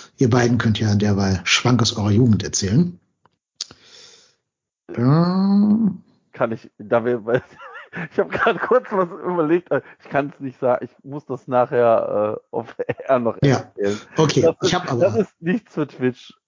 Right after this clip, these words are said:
Speaker 1: <laughs>
Speaker 2: Sorry, tut mir
Speaker 1: Ich hab
Speaker 2: leid.
Speaker 1: aber, hab aber eine Frage für euch, auch eine Schätzfrage.
Speaker 2: Oh.
Speaker 1: Wie viele Millionen Euro hat der Spieler, Steffen Baumgart, als Spieler, äh, an Ablöse generiert?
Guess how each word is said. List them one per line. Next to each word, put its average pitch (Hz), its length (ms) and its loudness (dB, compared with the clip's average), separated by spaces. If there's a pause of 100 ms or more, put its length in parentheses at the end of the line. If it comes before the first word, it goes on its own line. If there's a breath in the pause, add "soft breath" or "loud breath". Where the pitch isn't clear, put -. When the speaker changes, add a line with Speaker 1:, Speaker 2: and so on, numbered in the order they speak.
(140)
Speaker 1:
<laughs> - 220 -4
Speaker 2:
Sorry, 117 200 2
tut 127 200 -10
mir 135 80 0
Speaker 1:
Ich 123 80 4
hab - 80 2
Speaker 2:
leid. 101 80 2
Speaker 1:
aber, 135 380 2
hab 160 120 0
aber 139 100 2
eine 127 100 2
Frage 131 260 0
für 135 120 -2
euch, 143 120 -2
auch 180 100 4
eine 208 100 4
Schätzfrage. 165 720 -4 (240 loud breath)
Speaker 2:
Oh. 82 60 -20 (480 loud breath)
Speaker 1:
Wie 160 260 2
viele 233 640 2 (260)
Millionen 185 1120 4
Euro 127 600 0 (640 soft breath)
hat 151 240 -4
der 131 100 4
Spieler, 165 1040 0 (800)
Steffen - 340 -4
Baumgart, 131 520 -2 (220)
als 98 180 -8
Spieler, 160 680 0 (600 soft breath)
äh, 143 60 -2
an 143 640 0
Ablöse 135 600 2
generiert? 107 720 -4